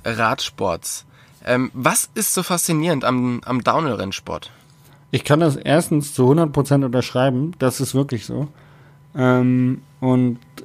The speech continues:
Speaker 2: das ist auch etwas, was ich auch immer sage, dass, ähm, ich das als Formel eins betrachte und dass es bei anderen Sportarten, ähm, zwar heiß hergeht, aber es ist nicht so Formel eins-lastig wie im Downhill-Sport, weil der Downhill-Sport sehr, sehr divers ist.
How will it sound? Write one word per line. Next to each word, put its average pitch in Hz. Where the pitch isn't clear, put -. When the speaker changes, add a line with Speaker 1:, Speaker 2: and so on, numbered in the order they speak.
Speaker 2:
das 127
ist -
auch 127
etwas, 135
was 123
ich 123
auch 127
immer 127
sage, 117
dass, 113
ähm, 117
ich 123
das -
als 120
Formel 127
eins 131
betrachte 120
und 120
dass 120
es 120
bei 117
anderen 127
Sportarten, 127
ähm, 120
zwar 123
heiß 135
hergeht, 139
aber 123
es 123
ist -
nicht 139
so 139
Formel 131
eins-lastig 127
wie 123
im 120
Downhill-Sport, 117
weil 127
der 123
Downhill-Sport 131
sehr, 135
sehr 135
divers 127
ist. 113